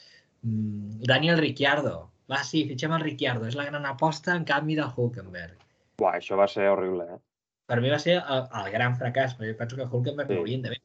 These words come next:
Speaker 1: tingut. I
Speaker 2: Sí, perquè a més es van deixar anar de pasta.
Speaker 1: I a més,
Speaker 2: per
Speaker 1: en,
Speaker 2: no
Speaker 1: sí,
Speaker 2: funcionar.
Speaker 1: va trenta milions d'euros en, en dos anys a Ricciardo.
Speaker 2: Clar.
Speaker 1: És que, clar, eh, més variables i això, no? Però, bueno, bàsica-,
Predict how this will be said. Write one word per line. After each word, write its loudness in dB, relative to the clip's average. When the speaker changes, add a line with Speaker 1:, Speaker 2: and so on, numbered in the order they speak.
Speaker 1:
tingut. -8
I -4
Speaker 2:
Sí, 4
perquè 8
a 6
més 6
es 4
van 6
deixar 2
anar 6
de 4
pasta. 4
Speaker 1:
I -4
a -4
més, 2
Speaker 2:
per 4
Speaker 1:
en, -2
Speaker 2:
no 2
Speaker 1:
sí, 0
Speaker 2:
funcionar. 0
Speaker 1:
va 4
trenta -2
milions 2
d'euros 2
en, -4
en 0
dos 0
anys -6
a -6
Ricciardo. 0
Speaker 2:
Clar. -6
Speaker 1:
És -14
que, -14
clar, 2
eh, -12
més -10
variables 0
i 0
això, -2
no? 0
Però, -2
bueno, 0
bàsica-, -4